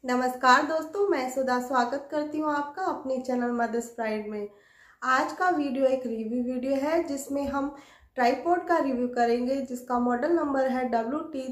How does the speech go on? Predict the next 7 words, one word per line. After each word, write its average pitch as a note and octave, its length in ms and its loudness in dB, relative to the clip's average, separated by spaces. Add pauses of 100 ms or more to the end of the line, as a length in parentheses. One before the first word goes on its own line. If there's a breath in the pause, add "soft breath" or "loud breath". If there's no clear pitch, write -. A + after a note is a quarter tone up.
(100)
थ्री B3 220 -2
वन A#3 260 2
थ्री B3 260 -4
ज़ीरो। C4+ 340 2 (720 loud breath)
जो B3 300 8
भी E4+ 160 2 (540)
YouTube C4+ 340 -4